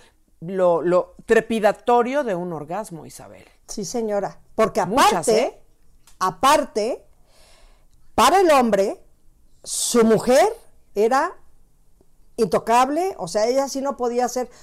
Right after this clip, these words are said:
Speaker 2: por eso muchos hombres, eh, siempre tuvieron casa chica,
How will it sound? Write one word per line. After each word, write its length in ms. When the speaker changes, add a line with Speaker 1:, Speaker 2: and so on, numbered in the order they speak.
Speaker 2:
por 160
eso 200
muchos 360
hombres, 520
eh, 200
siempre 320
tuvieron 380
casa 320
chica, 460